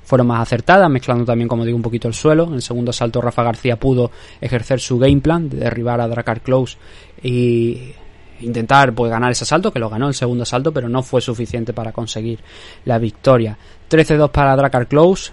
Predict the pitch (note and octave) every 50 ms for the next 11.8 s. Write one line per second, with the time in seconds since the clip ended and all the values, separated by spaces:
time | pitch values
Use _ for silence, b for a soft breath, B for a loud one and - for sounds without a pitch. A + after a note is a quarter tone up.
0 | - - C3+ C3 B2 B2 B2+ B2+ B2+ B2 B2 B2 B2 A#2+ A#2 B2+ C#3+ C#3 B2+ A#2
1 | B2 A#2+ A2+ - C3 C3+ D3 D#3+ - G3 F#3+ - - - B2+ B2+ B2 A#2+ B2 B2
2 | A#2+ - A#2+ B2 B2 B2+ B2 A#2+ C3+ C3 A#2+ C3 C3+ C3+ C3 A#2+ B2+ A#2+ - A2+
3 | A2 A2+ B2+ C#3+ D#3 E3+ E3+ D3 C3 B2 A#2 A#2 A#2 A#2 B2 B2+ A#2+ B2 B2 A#2+
4 | A#2+ A#2 A#2 A#2 A#2 A#2+ A#2+ A#2+ A#2 A2+ A#2 A#2 D3 D#3+ D#3+ D3 B2 - B2 A#2+
5 | - C3+ B2 B2 A#2 B2 A#2+ A#2+ A#2+ A#2 A#2 A#2+ A#2+ A#2 A#2 A#2+ A#2+ A2+ A2+ A#2
6 | B2 A#2 A#2 A#2+ A2+ - - - B2+ A#2+ A#2+ A2+ - B B B B B B B
7 | B B B B B B B B - B2 A#2+ A#2+ B2 B2 B2 A#2+ A#2 - B2+ A2+
8 | - A#2+ B2+ A#2+ C3+ C#3 C3 A2+ A2+ A#2 A#2 A#2 A#2+ C#3 F3 F#3+ - - - -
9 | C#3+ C#3+ - - - C#3 C#3 C3+ C3+ B2+ C3+ B2+ C3 C#3+ C#3 - - E3+ F3 F3
10 | E3 - D3 C3 B2+ C3 C#3+ C3+ C3 C#3 D3 C#3+ A#2+ A2 - G#2+ G#2+ A#2 B2 B2
11 | A#2+ A#2 A#2+ B2 B2 B2 B2 A#2+ A#2 A2 - - D#3 D3+ B2+